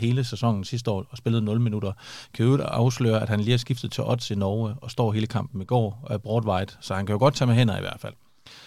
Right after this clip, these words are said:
Alexander, hvad vil du sige til, øh, at, øh, vi får galehuset for den her? Du var jo med til, og, øh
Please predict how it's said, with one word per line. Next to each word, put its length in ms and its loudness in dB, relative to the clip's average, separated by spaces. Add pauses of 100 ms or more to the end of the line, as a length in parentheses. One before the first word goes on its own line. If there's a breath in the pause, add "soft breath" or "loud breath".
(720 loud breath)
Alexander, 520 4
hvad 100 4
vil 100 4
du 80 0
sige 180 0
til, 360 4
øh, 460 2 (680)
at, 220 -2
øh, 160 2
vi 80 6
får 220 2
galehuset 500 0
for 80 -4
den 120 0
her? 160 0 (300)
Du 100 2
var 60 4
jo 100 2
med 260 4
til, 340 -2 (160)
og, 420 -4
øh 140 -4